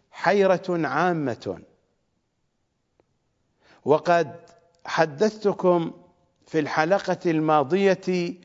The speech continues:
عن الكآبة العالمية التي ستضرب خيمتها، ستظلل بخيمتها على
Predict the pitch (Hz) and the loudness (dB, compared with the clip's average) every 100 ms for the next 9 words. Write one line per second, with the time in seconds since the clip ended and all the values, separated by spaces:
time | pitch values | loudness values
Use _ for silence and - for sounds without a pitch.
0 | _ _ - 151 165 165 131 160 - 190 | _ _ -4 0 0 -2 0 0 2 2
1 | 202 185 185 190 180 170 - _ _ _ | 2 0 -2 -4 -4 -4 -10 _ _ _
2 | 165 170 139 165 160 160 160 202 190 151 | 0 0 2 2 2 2 2 0 2 2
3 | 123 104 87 - _ _ _ _ _ - | 0 -8 -12 -14 _ _ _ _ _ -8
4 | 120 143 139 170 175 175 - _ _ _ | 0 0 0 -2 -2 -4 -10 _ _ _
5 | _ _ _ _ _ _ _ _ _ - | _ _ _ _ _ _ _ _ _ -12
6 | - 156 - 214 175 175 151 139 160 151 | 0 0 4 2 4 2 2 0 0 2
7 | 147 180 170 123 107 85 - _ _ _ | 0 -2 -2 -4 -4 -10 -16 _ _ _
8 | _ _ _ _ _ _ _ - - 143 | _ _ _ _ _ _ _ -8 -2 0
9 | 175 160 190 208 190 180 175 175 170 - | 0 2 2 2 2 2 4 2 0 -8
10 | - - 170 175 170 165 196 196 165 175 | -18 -2 0 2 2 2 0 0 2 2
11 | 175 160 - - - 139 175 175 175 165 | 2 -2 -8 -12 -2 0 2 2 4 2